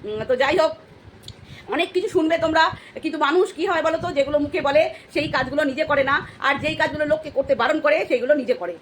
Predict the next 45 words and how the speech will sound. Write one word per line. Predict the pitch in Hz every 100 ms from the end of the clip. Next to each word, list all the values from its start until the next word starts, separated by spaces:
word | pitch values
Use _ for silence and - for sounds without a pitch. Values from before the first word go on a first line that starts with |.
| -
এটাই | - 262 320
আমি | 311 330
প্রমাণ | 294 277 320
পেলাম | 320 302 262
ওয়াইটিতে | 262 262 226
এসে, | 220 190 - - -
যে, | 262 269 254
আহ, | 240 226 -
এমন | 247 339 339
এমন | 330 330
কথা | 254 302
বলবে | 302 302 302
যারা | 285
তোমরা | 277 277
মানুষ | 240 254 285
ভাববে | 269 247
বোধহয়, | 269 277 277
"আহ, | 285 330 285 - -
কি |
বিশাল | 370 294 381 330
বড়, | 277 285 240
বড় | 226 277
মনের, | 294 277 311 -
কত | 269
কিছু | 320 320 339
জানে, | 247 247 302 233 - -
হ্যান | 285 302
ত্যান, | 277 302 285
বিশাল | 262 320 269
বৃত্তান্ত।" | 254 311 294
But | 277 208 196 -
আদৌ, | 214 370 240 - -
আদতে, | - 233 415 403 311 180
আহ, | - - 226 233 233
তার | 262 254 269
ভিতরে | 240 277 294 294 240 - - -
কি | 339 349 330
চলে, | 294 294 294
কি | 320
করে, | 330 285 285
কি | 285 294 320
ব্রেন, | - 277 277 -
কি | 320
কা-, | - 254
কাজ | 240